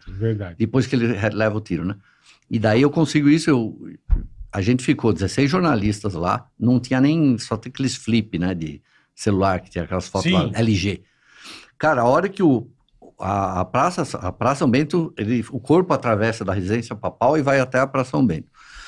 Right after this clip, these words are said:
Speaker 2: Dentro da igreja, a basílica, tava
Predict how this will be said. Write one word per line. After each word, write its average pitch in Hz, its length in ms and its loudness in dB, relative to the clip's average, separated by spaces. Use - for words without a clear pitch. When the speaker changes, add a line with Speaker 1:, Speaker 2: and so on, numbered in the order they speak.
Speaker 2:
Dentro 156 600 2
da 117 120 2
igreja, 101 560 0
a - 20 -2
basílica, 82 560 0
tava 131 380 0